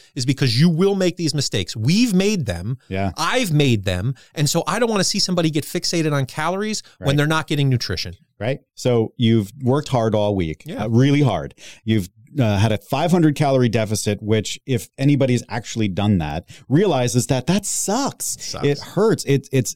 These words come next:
Speaker 2: it takes a lot of effort to cut back five hundred calories and
Speaker 1: Mm-hmm.
Speaker 2: actually do it, right? You're not eating junk food. You're not eating simple carbs. You're probably skipping booze. You're, you're, you're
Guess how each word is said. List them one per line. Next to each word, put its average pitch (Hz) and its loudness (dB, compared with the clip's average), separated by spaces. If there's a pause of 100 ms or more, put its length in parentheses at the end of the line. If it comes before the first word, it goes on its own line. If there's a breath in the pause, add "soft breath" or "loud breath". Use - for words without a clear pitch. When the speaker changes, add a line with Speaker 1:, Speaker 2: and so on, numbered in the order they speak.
Speaker 2:
it 127 -4
takes - -6
a 117 -8
lot 117 0
of 120 -4
effort - 0
to 123 -4
cut - -4
back 110 -4
five 107 -2
hundred 110 -2
calories 143 0
and 107 -2
Speaker 1:
Mm-hmm. 123 -10
Speaker 2:
actually 101 -6
do 208 -2
it, 87 -4
right? 147 -4 (240 loud breath)
You're 113 -2
not 107 0
eating 98 2
junk 220 0
food. 202 4
You're 127 2
not 101 -2
eating 98 -4
simple 107 -6
carbs. 196 -2
You're 113 -6
probably 104 -2
skipping 92 -2
booze. 180 4 (260 loud breath)
You're, 143 4 (220)
you're, 131 4
you're 131 4